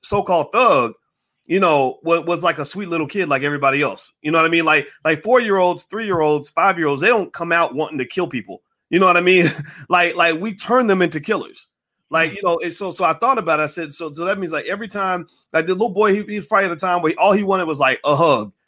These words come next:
Speaker 1: And instead of getting a hug, somebody, like, spit on him." You know what I mean? Uh, he wanted somebody to look up to. Instead of getting that, like, he got somebody that, like, treated him like crap. And so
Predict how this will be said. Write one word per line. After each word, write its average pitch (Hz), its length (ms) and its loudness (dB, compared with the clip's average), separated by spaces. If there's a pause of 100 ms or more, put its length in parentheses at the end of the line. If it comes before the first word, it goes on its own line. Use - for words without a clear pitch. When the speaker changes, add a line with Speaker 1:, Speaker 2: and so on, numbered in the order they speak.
(260)
Speaker 1:
And 139 80 -2
instead 190 240 -2
of 180 60 -4
getting 175 180 0
a 160 40 0
hug, 175 320 4
somebody, 160 400 0
like, 143 360 0 (240)
spit 185 340 0
on 120 180 0
him." 104 140 -10
You 170 100 0
know 190 80 4
what 185 80 4
I 180 60 4
mean? 180 360 0 (240)
Uh, 151 220 2
he 156 160 -10
wanted 175 260 -2
somebody 165 400 -4
to 170 120 -6
look 175 180 -2
up 175 180 0
to. 131 180 -4
Instead 170 300 -4
of 156 140 -6
getting 170 220 -8
that, 170 300 0
like, 139 180 0
he 151 100 -6
got 151 200 -2
somebody 151 420 -2
that, 143 180 -4
like, 143 320 -2 (320)
treated 175 340 -4
him 156 100 -2
like 151 200 0
crap. 196 320 0 (460)
And 170 140 0
so 185 480 0